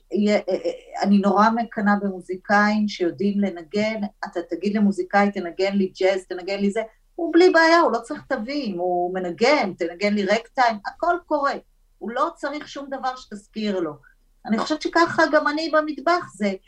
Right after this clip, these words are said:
אין, אין איזה חיץ ביני לבין הדברים האלה. זאת אומרת, אם יש לי משהו שבא לי ואני מסתכלת על זה, ואני, וחוץ מזה, אני חושבת שגם,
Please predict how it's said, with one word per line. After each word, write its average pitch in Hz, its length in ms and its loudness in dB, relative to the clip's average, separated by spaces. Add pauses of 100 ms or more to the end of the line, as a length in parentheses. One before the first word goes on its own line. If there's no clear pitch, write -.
(340)
אין, 302 320 0
אין 277 160 -2
איזה 294 180 -6
חיץ 277 540 -2
ביני 214 300 0
לבין 233 420 -2
הדברים 226 640 -2
האלה. 208 300 0
זאת - 140 -18
אומרת, 202 240 -4
אם 262 280 -4
יש 233 300 -2
לי 214 200 -2 (340)
משהו 220 480 4
שבא 202 540 0
לי 185 140 -2
ואני 180 120 -10
מסתכלת 226 580 -4
על 208 100 0
זה, 208 200 0
ואני, 202 360 -2 (460)
וחוץ 320 540 -2 (100)
מזה, 330 160 -2 (140)
אני 233 140 -8
חושבת 254 540 -2
שגם, 220 580 2